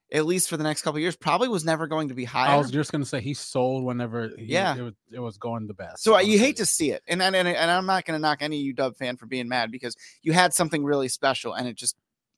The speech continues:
Speaker 1: gone within a week. And, and, and, and then the background of, you know,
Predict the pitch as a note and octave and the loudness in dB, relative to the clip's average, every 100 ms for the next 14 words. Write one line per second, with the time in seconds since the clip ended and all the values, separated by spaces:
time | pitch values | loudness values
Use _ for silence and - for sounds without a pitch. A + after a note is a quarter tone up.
0 | - - _ _ - D3 A#2 G#2 G#2+ _ | -12 -12 _ _ 0 2 2 -2 -10 _
1 | _ _ - D3 E3 D3+ B2 - - _ | _ _ -4 2 4 4 2 -2 -12 _
2 | _ _ - A3 A3+ A3+ - G#3+ G#3+ F#3+ | _ _ 2 4 4 0 -2 -2 -2 -2
3 | A3 A#3 A3+ F#3 G#3+ B3 A3 G3+ F#3 F#3 | 0 0 2 4 6 6 2 2 2 0
4 | F3 _ _ _ _ _ E3+ F#3+ F#3+ F#3+ | -2 _ _ _ _ _ 2 4 4 2